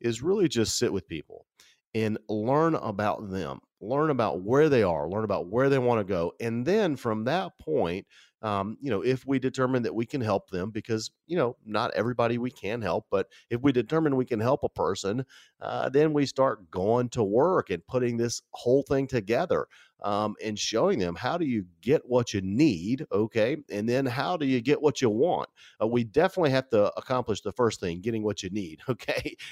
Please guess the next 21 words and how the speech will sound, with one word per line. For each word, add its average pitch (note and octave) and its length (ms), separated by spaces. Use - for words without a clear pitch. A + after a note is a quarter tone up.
And C3+ 80
we D3 60
had C#3+ 100
to C3 80
do E3+ 140
it D#3+ 60
over C3+ 120
a C3+ 60
long B2 300
period C#3+ 260
of C#3 80
time. E3 280
I G2 40
mean, G#2+ 180
people D3+ 300
are A2+ 100
in A2+ 100
retirement A2+ 520
now, A2+ 240
sometimes A#2+ 640
twenty-five, A2 640